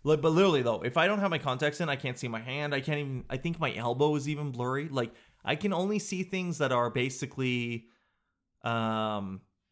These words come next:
right in front of my face. And so that's how crazy it is with my prescription. So, um, I don't remember why we're, what this point is, but I'm telling you guys, I'm blind.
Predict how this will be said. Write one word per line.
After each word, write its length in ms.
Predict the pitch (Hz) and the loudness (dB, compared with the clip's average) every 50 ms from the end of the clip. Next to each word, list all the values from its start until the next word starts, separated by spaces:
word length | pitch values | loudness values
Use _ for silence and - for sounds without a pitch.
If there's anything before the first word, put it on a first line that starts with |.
| _ _ _ _ _ | _ _ _ _ _
right 200 | - 127 135 135 | -2 0 0 0
in 80 | 131 - | 0 -2
front 140 | - 127 117 | -4 -6 -6
of 60 | 110 | -6
my 120 | 101 98 | -6 -8
face. 460 | - - 90 80 76 - - - - _ _ _ _ _ _ _ _ - | -8 -8 -10 -10 -10 -12 -16 -18 -20 _ _ _ _ _ _ _ _ -8
And 140 | 127 127 | -6 -6
so 560 | - - - 123 117 113 110 107 104 101 - - - - - _ _ _ _ _ _ _ - - | -4 0 2 4 4 4 4 2 0 -4 -8 -14 -20 -20 -20 _ _ _ _ _ _ _ -18 -2
that's 220 | - 143 151 - - | 0 0 0 2 0
how 100 | 165 143 | -2 -2
crazy 420 | - - 127 127 135 127 113 110 | 0 0 0 0 0 0 -2 -2
it 80 | 104 101 | -2 -2
is 300 | 92 90 87 - - _ - | -4 -6 -8 -12 -16 _ -8
with 120 | 120 95 | -6 -4
my 140 | 127 117 113 | -2 -4 -4
prescription. 580 | 110 123 110 - - - - - 113 90 - | -4 -6 -8 -4 -4 -4 -4 -4 -8 -10 -10
So, 540 | - - - 180 156 123 107 107 117 135 - _ _ _ _ _ _ _ _ _ _ _ _ _ _ _ _ _ _ _ _ _ - - - - - - | -10 -2 2 4 4 4 4 2 0 -4 -6 _ _ _ _ _ _ _ _ _ _ _ _ _ _ _ _ _ _ _ _ _ -20 -20 -20 -12 -6 -4
um, 500 | 120 123 120 117 117 117 120 117 110 - | -2 0 0 2 2 0 0 -2 -4 -4
I 120 | 110 127 | -2 0
don't 180 | 135 147 147 143 | 2 2 2 2
remember 380 | 147 131 131 127 127 123 120 - | 2 2 2 2 2 0 -2 -2
why 280 | 123 120 123 120 120 | 0 2 4 4 4
we're, 320 | 123 117 120 117 110 104 - - _ _ _ _ _ _ _ - | 4 2 0 0 -2 -4 -6 -10 _ _ _ _ _ _ _ -16
what 300 | 117 117 117 82 127 - | -12 -8 -8 -8 -8 -10
this 140 | - - - | -14 -16 -14
point 320 | - - - 165 151 120 | -8 -6 -4 -4 -4 -4
is, 200 | 107 117 131 - | -6 -6 -8 -2
but 260 | - 139 135 123 - - | 0 0 0 0 -2 -4
I'm 120 | 135 143 139 | -4 -4 -2
telling 280 | - 170 180 190 165 | 0 2 2 2 2
you 80 | 139 117 | 0 0
guys, 260 | 120 113 123 131 127 - - - - - | 2 0 0 0 -2 -6 -16 -18 -6 0
I'm 180 | 156 190 180 | 0 2 2
blind. 480 | 131 127 120 131 151 165 151 117 104 | 2 0 -2 0 0 0 0 -2 -2